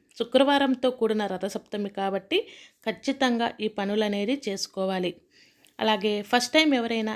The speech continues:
నా ఛానల్ని చూస్తున్నట్టయితే నా ఛానల్ని సబ్స్క్రైబ్ చేసుకోండి. అలాగే ఈ వీడియోలో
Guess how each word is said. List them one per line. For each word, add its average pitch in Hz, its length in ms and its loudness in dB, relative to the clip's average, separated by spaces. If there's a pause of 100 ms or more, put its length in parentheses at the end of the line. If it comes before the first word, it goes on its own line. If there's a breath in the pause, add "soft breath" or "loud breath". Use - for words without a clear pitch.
నా 202 140 -8
ఛానల్ని 202 520 -6
చూస్తున్నట్టయితే 196 840 -6 (460 loud breath)
నా 220 100 -2 (100)
ఛానల్ని 214 480 0
సబ్స్క్రైబ్ 196 500 -6
చేసుకోండి. 185 520 -8 (340)
అలాగే 208 380 -2 (920)
ఈ 220 100 -2
వీడియోలో 220 480 2